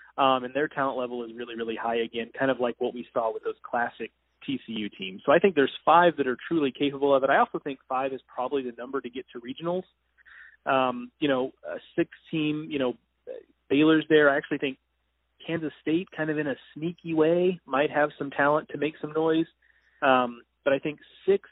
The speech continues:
if, if the Big Twelve is living right, I think six is the number. More realistically, I'd go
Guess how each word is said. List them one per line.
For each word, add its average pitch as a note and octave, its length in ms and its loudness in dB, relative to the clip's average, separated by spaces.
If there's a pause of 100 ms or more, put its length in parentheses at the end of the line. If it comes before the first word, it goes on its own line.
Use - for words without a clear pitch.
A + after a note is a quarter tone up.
if, D3+ 200 -6
if C#3 160 -8
the D#3 140 0
Big G3 200 4
Twelve F#3 220 0
is C#3+ 100 -2
living D3 260 2
right, D3 320 -2 (100)
I C3 40 -10
think C3 200 -8 (160)
six D#3+ 220 -6
is C#3+ 160 -6
the C#3 80 -2
number. C#3+ 420 0 (400)
More C#3+ 160 6
realistically, B2+ 600 2
I'd G#2+ 140 -6
go G2 120 -8